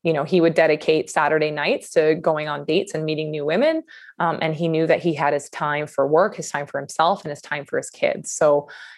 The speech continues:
he was able to get back out into the dating world while also maintaining a really healthy balance. And I think that's really important for men to keep in mind when they're also, you know,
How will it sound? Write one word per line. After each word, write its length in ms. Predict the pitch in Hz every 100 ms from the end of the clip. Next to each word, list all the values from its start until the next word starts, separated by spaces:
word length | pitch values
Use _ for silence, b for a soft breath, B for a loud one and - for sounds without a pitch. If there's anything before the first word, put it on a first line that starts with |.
| _
he 100 | 175
was 120 | 160 -
able 300 | 175 170 165
to 640 | - 165 151 147 147 139 139
get 220 | 156 -
back 240 | 156 -
out 200 | 156 156
into 200 | 151 -
the 80 | 147
dating 320 | 160 208 233
world 240 | 170 156 151
while 100 | 156
also 320 | 147 151 170
maintaining 560 | 165 147 - 147 151
a 60 | 147
really 220 | 135 135
healthy 360 | - 131 - 135
balance. 560 | 117 113 120 - - -
And 80 | 139
I 40 |
think 200 | - 156
that's 240 | 160 - -
really 300 | 156 147 147
important 420 | - - 156 -
for 120 | -
men 200 | 139 139
to 80 | 139
keep 220 | - 151
in 100 | 135
mind 440 | 135 - 202 302 285 B B _ _ b
when 160 | - 160
they're 100 | 151
also, 540 | 160 160 151 143 143 _ _
you 140 | 196 147
know, 260 | 143 -